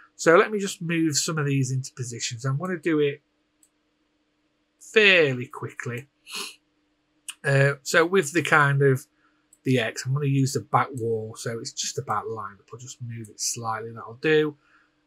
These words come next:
I can probably leave this one, I mean, it's near enough in line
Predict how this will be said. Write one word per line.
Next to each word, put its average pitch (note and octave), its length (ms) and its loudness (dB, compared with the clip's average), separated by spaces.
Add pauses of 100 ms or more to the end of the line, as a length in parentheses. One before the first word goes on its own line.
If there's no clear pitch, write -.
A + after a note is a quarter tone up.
I D#3 80 -4
can D3 240 -6
probably C#3+ 580 4
leave D3 640 4
this - 320 -6
one, B2 320 -8
I B2 60 -6
mean, A#2+ 240 -8
it's - 180 -20
near C#3+ 380 -2
enough A#2+ 280 -8
in A2+ 140 -12
line A2+ 460 -12